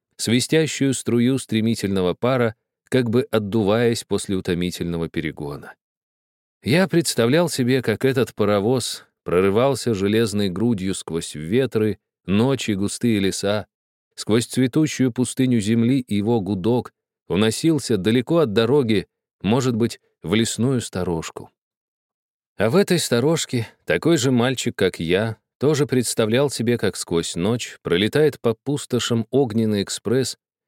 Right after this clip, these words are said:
и лисица, поджав лапу, смотрит издали на него и тявкает от непонятной тоски, а может быть, от восхищения. Когда отходил пассажирский поезд, на станции делалось тихо и сонно. Вступала в свои права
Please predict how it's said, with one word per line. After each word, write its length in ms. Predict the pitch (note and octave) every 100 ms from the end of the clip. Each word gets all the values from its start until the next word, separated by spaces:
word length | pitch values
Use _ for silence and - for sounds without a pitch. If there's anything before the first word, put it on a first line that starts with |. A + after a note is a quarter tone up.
| _ _
и 80 | E2
лисица, 560 | F#2+ A#2 E3 F3+ - C3+
поджав 480 | A#2 G#2+ A2+ B2
лапу, 320 | G2+ A2+ A#2 G#2+
смотрит 540 | - G2 A2 G#2+ F#2+
издали 540 | - G#2+ G#2+ G#2 G2
на 80 | G2
него 380 | F#2+ F2 F#2 F#2+ _ _ -
и 100 | F2
тявкает 560 | - A2 B2 - G2
от 140 | F#2+ -
непонятной 580 | E2 E2 E2+ F#2+ - E2
тоски, 540 | D#2+ - - G2 G2+ _ _ _ _ _ _
а 140 | - A2+
может 300 | F#3+ E3 C#3
быть, 180 | C#3+
от 100 | B2+
восхищения. 840 | A#2 A2 - F#2 - E2+ D#2+ C#2 - _ _ _ _ _ _ _ _ _ _ -
Когда 300 | C3+ D3 F#3
отходил 400 | - D#3+ E3+ D#3+
пассажирский 640 | - C#3 B2+ D#3 - B2
поезд, 640 | - D3+ D3 - - - -
на 140 | D#2+
станции 460 | F2 C3+ D3 - G#2+
делалось 520 | G#2 A#2+ G#2 G2 -
тихо 320 | - B2+ -
и 40 | F2
сонно. 520 | - A#2+ B2+ F2 - _ _ _ _ _ _
Вступала 500 | - G#2 G2+ C3 A#2+
в 40 | -
свои 220 | A2 A2
права 420 | G#2+ G#2 A2 A2+